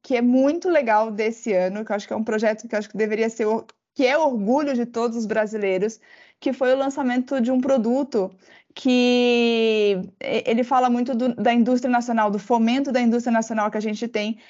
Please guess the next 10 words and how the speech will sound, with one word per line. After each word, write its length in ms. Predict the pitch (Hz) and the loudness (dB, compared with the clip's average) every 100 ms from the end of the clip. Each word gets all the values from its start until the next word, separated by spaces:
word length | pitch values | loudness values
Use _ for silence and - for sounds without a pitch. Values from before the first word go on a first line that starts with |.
| _ | _
que 120 | - 254 | -2 2
é 60 | |
o 40 | 262 | 4
Olímpicos 500 | 247 247 247 247 240 | 4 0 -2 -6 -2
Corre 260 | 233 254 | -2 -2
Grafeno, 680 | 233 254 - 226 196 180 180 _ _ _ - | 0 -2 -2 -4 -2 -4 -10 _ _ _ -4
né? 180 | 220 - | -4 -2
Ele 180 | 220 | 0
é, 60 | |
o 40 | 233 | 0